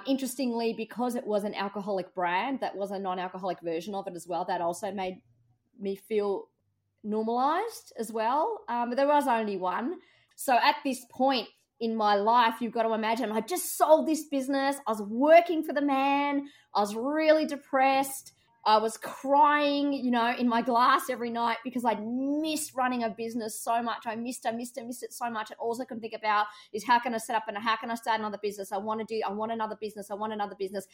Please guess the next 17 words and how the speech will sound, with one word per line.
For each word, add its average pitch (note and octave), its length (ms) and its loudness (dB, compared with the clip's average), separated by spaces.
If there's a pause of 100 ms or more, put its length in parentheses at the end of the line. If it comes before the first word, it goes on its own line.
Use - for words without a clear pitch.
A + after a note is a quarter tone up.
(140)
That C4 120 4
was C4 220 2
the A3 160 0
only A#3+ 280 2
thing A3 200 -6
that G3+ 100 -2
I G3 120 2
would F#3 200 -4
think G3 200 -10
about. F3+ 260 -4 (880)
And G3 420 2 (460)
so B3 100 -4
that C4 200 6
had D4+ 100 4
happened. G#3 580 2 (420)
And A3 240 0
then A3 460 0